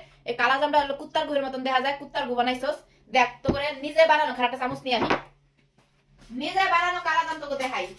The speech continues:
একটু দেখ, খালি দেখকেই যাবি সারা জীবন, খালি সারা জীবন একটু দেখ, বুঝছস? আর তো তোকে কোনো ক্ষমতা নাই।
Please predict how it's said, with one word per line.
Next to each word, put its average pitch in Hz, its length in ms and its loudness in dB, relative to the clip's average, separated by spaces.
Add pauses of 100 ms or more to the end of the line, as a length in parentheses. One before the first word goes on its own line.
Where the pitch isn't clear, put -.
(600)
একটু 330 140 -6
দেখ, 294 260 6 (120)
খালি 247 160 -4
দেখকেই 302 440 2
যাবি 220 220 -2
সারা 220 260 -4
জীবন, 202 300 -8 (720)
খালি 269 220 -4
সারা 294 300 0
জীবন 339 280 2
একটু 294 100 -10
দেখ, 262 340 0 (880)
বুঝছস? 311 320 4
আর 269 220 0
তো 302 60 -2
তোকে 320 180 0
কোনো 320 160 0
ক্ষমতা 311 400 2
নাই। 349 320 4